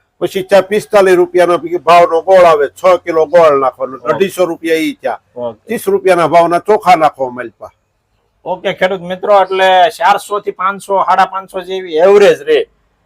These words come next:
Speaker 2: આપણે એક બેરલ જીવામૃત
Speaker 1: ચારસો થી સાડા ચારસો, ગણવાના.
Speaker 2: ચારસો થી સાડા ચારસો.
Speaker 1: સાડા ચારસો રૂપિયા તો પાકા.
Speaker 2: એવી એવરેજ રહે.
Speaker 1: પણ એ તો મારી દ્રષ્ટિએ તો આ જે આપણે રાસાયણિક ખાતરો આવે એની કરતા તો સારું જ રહે આ.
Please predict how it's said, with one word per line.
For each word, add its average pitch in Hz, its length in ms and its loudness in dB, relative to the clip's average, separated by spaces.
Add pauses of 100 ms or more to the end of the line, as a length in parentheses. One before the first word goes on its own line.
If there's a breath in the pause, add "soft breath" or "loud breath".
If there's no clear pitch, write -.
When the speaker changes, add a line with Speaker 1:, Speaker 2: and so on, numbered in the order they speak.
(120)
Speaker 2:
આપણે 147 240 -2
એક 175 220 0 (100)
બેરલ 185 480 2 (420)
જીવામૃત 208 380 4
Speaker 1:
ચારસો 247 180 2
થી 220 60 6
સાડા 208 220 4
ચારસો, 180 400 0
ગણવાના. 190 400 0
Speaker 2:
ચારસો 196 240 -2
થી 170 120 -6
સાડા 156 160 2
ચારસો. 147 160 2
Speaker 1:
સાડા 160 180 0
ચારસો 160 380 -6
રૂપિયા 160 240 -6
તો 151 120 -10
પાકા. 143 440 -6
Speaker 2:
એવી 202 240 0
એવરેજ 196 420 4
રહે. 156 380 0
Speaker 1:
પણ 233 160 0
એ 254 60 0
તો 254 240 4
મારી 196 380 2
દ્રષ્ટિએ 220 760 2 (540)
તો 202 80 0
આ 196 200 6 (560)
જે 151 100 0
આપણે 185 280 4
રાસાયણિક 185 480 0
ખાતરો 180 320 -2
આવે 170 240 0
એની 170 120 -4
કરતા 160 260 -8
તો 147 140 -10
સારું 131 380 -4
જ 113 40 -20
રહે 110 200 -12
આ. 98 140 -16